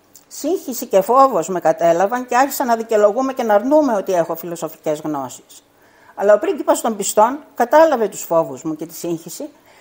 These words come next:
και, απευθυνόμενος στον Αμπού Μπάκρ, άρχισε να συζητάει το ερώτημα που μου έθεσε, αναφέροντας τις θέσεις του Αριστοτέλη, του Πλάτωνα και των φιλοσόφων, αναφέροντας παράλληλα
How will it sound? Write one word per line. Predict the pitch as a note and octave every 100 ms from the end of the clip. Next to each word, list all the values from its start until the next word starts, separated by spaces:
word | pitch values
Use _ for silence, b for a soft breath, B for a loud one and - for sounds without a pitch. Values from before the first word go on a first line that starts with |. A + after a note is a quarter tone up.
| b -
και, |
απευθυνόμενος | A3+ A3 A3 A3+ A#3+ E4+ F4+ D#4
στον | C#4+ A3
Αμπού | G3 G3 G#3 F#3+ -
Μπάκρ, | G3 F3+ F#3+ A3 E4 - b b b b
άρχισε | F#4 G#4 G4
να | D4
συζητάει | A#3 G#3+ A3 D4 A#3
το | F3+
ερώτημα | E3+ F#3+ D4 D4+ C#4+ F4 - _ _ B B B B _ _ _ _ _ _
που | -
μου | G#3+ G#3+
έθεσε, | G#3 - F3 - F4 - _
αναφέροντας | A3 A3 A3 D4 D#4 B3 G#3+
τις | G3+ -
θέσεις | B3+ A#3+ -
του | -
Αριστοτέλη, | F#3+ E3 C#3 - F#3 A#3+ C#4 C#4
του | G3
Πλάτωνα | - F#3 G#3 A3+ B3+ C#4 D4+ - b b b b
και | -
των | G#3 G3+
φιλοσόφων, | F#3+ F#3 D#3+ E3 F3+ F#3 D4 D#4+ _ -
αναφέροντας | G#3+ G3+ G3+ C4 C#4 A#3+ F#3
παράλληλα | - D#3+ F3 F3+ F3+ G3+ B3+ F4